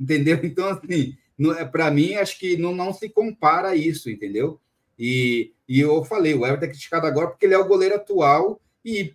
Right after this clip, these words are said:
e precisamos dele pegar pênalti pra gente conseguir, aí, conseguir ganhar ali. E os jogadores também têm que aprender a bater pênalti, que a gente cobra isso deles também. É isso,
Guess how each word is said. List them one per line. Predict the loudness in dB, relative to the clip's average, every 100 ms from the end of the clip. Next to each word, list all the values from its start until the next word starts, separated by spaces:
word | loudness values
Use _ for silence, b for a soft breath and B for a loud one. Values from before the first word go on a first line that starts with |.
| _
e | -16 -8
precisamos | 2 4 2 -4 -4 -2 -2 2
dele | 2 2
pegar | 0 0 0
pênalti | -2 -4 -4 -4
pra | -4
gente | -4 -12
conseguir, | -14 -12 -10 -6 -6 -8 _ -6
aí, | 0 0 -2 -10 _
conseguir | -6 -4 -4 -2
ganhar | 0 2 0 -2 -8 _ _ -2
ali. | 0 0 -4
E | -4 -2
os |
jogadores | 0 0 0 -2
também | -6 -6
têm |
que | -6
aprender | -2 0 0
a |
bater | -2 -2
pênalti, | -2 -2 -2
que |
a | -4
gente | -6
cobra | -4 -2 0 0 -2
isso | -4 0
deles | 2 2 0
também. | -8 -8 -10 -14 _
É | -2
isso, | -2 -2 -8 -14